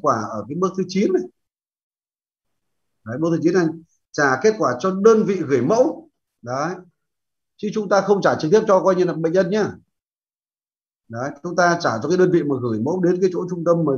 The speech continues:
mà, mà, mà, mà được khẳng định ấy. Đấy.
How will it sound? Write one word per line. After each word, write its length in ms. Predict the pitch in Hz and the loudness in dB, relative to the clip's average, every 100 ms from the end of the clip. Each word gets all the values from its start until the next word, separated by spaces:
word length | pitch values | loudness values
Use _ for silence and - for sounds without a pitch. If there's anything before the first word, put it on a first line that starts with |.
| 120 | -4
mà, 380 | 131 135 127 123 | -6 -4 -2 -2
mà, 180 | 123 127 | 0 0
mà, 160 | 123 127 | 2 -2
mà 140 | 123 | 0
được 120 | 139 139 | 0 0
khẳng 140 | 135 | 2
định 160 | 170 190 | 0 0
ấy. 160 | 190 - _ _ _ _ _ _ _ | -4 -6 _ _ _ _ _ _ _
Đấy. 200 | 107 120 | -12 -10